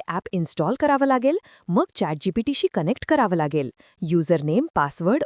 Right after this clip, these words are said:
ओटीपी सगळं टाकावं लागेल. एकदा सेटअप झालं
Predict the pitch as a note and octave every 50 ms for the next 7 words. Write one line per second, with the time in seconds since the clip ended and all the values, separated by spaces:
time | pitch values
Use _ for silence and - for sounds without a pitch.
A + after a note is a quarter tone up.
0 | - - E3+ D#3+ - - B3+ - - B3+ E4 - - - E3+ D3 F#3 C#4 G4 -
1 | F4+ D4+ - A#3+ G3+ F#3 E3+ D#3 D3 C#3 D3+ C#3 A#2+ - _ _ _ - - -
2 | - _ - - E3+ D#3 E3+ - E4 E4 - - D#3+ - - D#4+ F4 B3+ - A#3+
3 | D#4+ D4+ G3 A3+